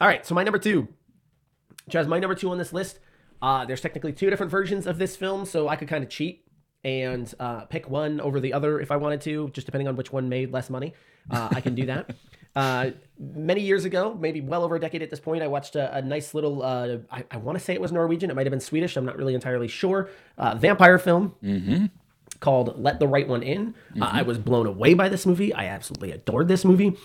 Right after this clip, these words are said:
Speaker 1: And then they said, "We're gonna make an American version of it." And I said, "Please don't. Why?
Speaker 2: <laughs>
Speaker 1: The, this version's completely fine. So what? You read some subtitles, you'll be totally fine. It's not the big of a deal. We don't need to make an American version of it."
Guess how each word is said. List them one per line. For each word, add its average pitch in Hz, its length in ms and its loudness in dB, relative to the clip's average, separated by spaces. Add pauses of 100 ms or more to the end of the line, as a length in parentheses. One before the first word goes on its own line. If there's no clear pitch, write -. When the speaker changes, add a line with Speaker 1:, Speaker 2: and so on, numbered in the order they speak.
(240)
Speaker 1:
And 113 180 0
then 147 80 4
they 185 80 4
said, 156 220 0
"We're 202 60 -2
gonna 277 120 0
make 190 180 4
an 175 60 4
American 101 540 4
version 78 280 -4
of 71 120 -8
it." 71 160 -8
And 101 80 -8
I - 20 -6
said, 107 220 -4
"Please 123 340 0
don't. 85 380 -2
Why? 117 440 2
Speaker 2:
<laughs> 117 60 -2 (380)
Speaker 1:
The, 165 160 6
this 214 260 4
version's 190 300 2
completely - 340 -2
fine. 131 280 0
So - 140 0
what? 170 160 4
You 113 120 0
read 143 320 2
some 190 160 0
subtitles, 160 560 -2
you'll 120 80 4
be 113 100 2
totally 175 460 2
fine. 147 400 2
It's - 160 -6
not 135 160 2
the - 40 -4
big 131 120 4
of 127 60 -2
a - 20 0
deal. 131 120 6
We 127 60 6
don't 123 140 4
need 120 80 2
to 117 60 0
make 113 120 0
an 113 60 0
American 107 260 2
version 107 220 2
of 78 60 -4
it." 76 120 -6